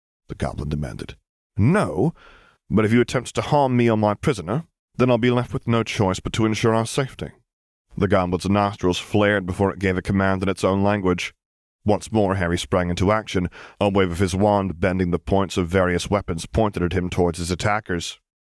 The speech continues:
Reminiscent of the incident on Halloween during his first year, the troll swung its club in his direction, missing only by inches as Harry ducked. What was different now, however, was that Harry was not a helpless first year.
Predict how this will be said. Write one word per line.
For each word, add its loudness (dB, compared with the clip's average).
Reminiscent 2
of 0
the 2
incident -2
on 0
Halloween 2
during 2
his 0
first -2
year, 0
the 0
troll 2
swung 0
its -4
club 2
in 0
his 2
direction, 0
missing -2
only 2
by 0
inches -2
as 2
Harry -2
ducked. -2
What 0
was 0
different -2
now, 0
however, 0
was 0
that -4
Harry 0
was 0
not 0
a -6
helpless -6
first -4
year. -10